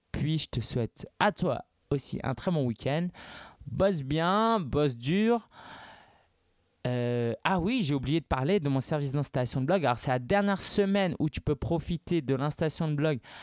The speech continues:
à, à quatre cent quatre-vingt-dix euros. Donc, c'est non seulement un, une installation de blog,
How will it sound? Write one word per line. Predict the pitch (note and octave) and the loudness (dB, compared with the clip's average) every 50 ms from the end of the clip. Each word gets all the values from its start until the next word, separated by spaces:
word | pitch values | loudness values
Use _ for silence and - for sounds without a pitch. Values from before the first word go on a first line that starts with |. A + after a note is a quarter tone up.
| - - - - - | -16 -16 -14 -6 -2
à, | - B2 B2 A#2+ A#2 A#2+ B2 - - - - - - | 0 2 2 2 0 0 0 0 0 0 0 0 -2
à | A2+ A2 A2+ | -2 -2 0
quatre | - - B2 - | 0 0 0 2
cent | - G3 F#3 - _ _ _ _ _ _ _ _ _ - - - - | 2 0 0 -2 _ _ _ _ _ _ _ _ _ -20 -20 -6 -2
quatre-vingt-dix | - F#3 - - - - E3+ E3 D#3+ C#3 - - C3+ B2 D3 F3 D#3+ D#3 | -2 -2 -2 -2 -2 0 2 2 2 0 0 -2 -2 0 2 2 2 2
euros. | D3+ C3+ D#3+ G#3+ - - _ _ _ _ _ - - - | 2 2 0 -2 -4 -8 _ _ _ _ _ -20 -16 -8
Donc, | - - C#3+ C#3 - | -4 -2 -2 -2 -2
c'est | - - - D3 | -2 -2 -2 0
non | E3 G3 | 2 0
seulement | G#3 - - G3+ G3 F#3+ F3 | 0 2 2 2 2 4 2
un, | E3 D3+ D3 D3 C#3+ D3+ - - _ | 2 2 2 2 2 0 -2 -2 _
une | - D3 D3 D3+ | 0 0 2 0
installation | D#3 - - D#3 D3 C#3 - D#3+ | 0 0 0 0 -2 0 0 0
de | D3+ C#3+ C#3+ | 2 2 2
blog, | C#3 C#3+ C3+ B2+ | 2 2 2 2